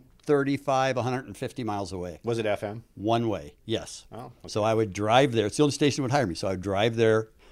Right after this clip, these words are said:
Speaker 1: an hour and a half, drive back an hour and a half every single day. And one day, and the guy was shady and he wasn't paying me on time and stuff. And I was like, "Look, I gotta tell you, I don't have enough gas to get back to Phoenix, and I'm working afternoons at the time, so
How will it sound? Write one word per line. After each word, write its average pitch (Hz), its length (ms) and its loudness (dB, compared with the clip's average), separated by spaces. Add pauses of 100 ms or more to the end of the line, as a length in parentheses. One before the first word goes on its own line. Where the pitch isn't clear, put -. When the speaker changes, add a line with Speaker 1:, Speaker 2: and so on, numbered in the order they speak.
(220)
Speaker 1:
an 113 140 2
hour 113 200 4
and 117 100 2
a 120 40 2
half, 95 340 0 (100)
drive 95 280 -6
back 107 260 0
an 101 80 0
hour 104 140 0
and 101 80 -2
a 92 40 -6
half 90 200 -10
every 98 260 -4
single 85 280 -8
day. 80 200 -12 (500)
And 101 160 -4
one 143 280 4
day, 127 400 4
and 113 200 0
the 113 100 -2
guy 139 260 2
was 123 180 0
shady 123 500 0
and 107 120 -2
he 117 100 0
wasn't 117 320 0
paying 113 300 0
me 113 100 0
on 113 180 2
time 113 320 2
and 113 120 -2
stuff. 131 260 4
And 127 80 2
I 131 40 6
was 123 120 2
like, 180 180 4
"Look, 180 160 0
I 156 60 4
gotta 180 160 2
tell 156 180 2
you, 135 60 6
I 147 40 6
don't 180 100 4
have 190 120 4
enough 160 180 2
gas 131 260 4
to 117 60 -10
get 104 160 0
back 107 380 2 (680)
to 120 100 -4
Phoenix, 135 500 2
and 117 120 0
I'm 117 120 2
working 117 240 2
afternoons 117 480 6
at 110 80 0
the 107 80 -6
time, 113 300 -2
so 110 260 -4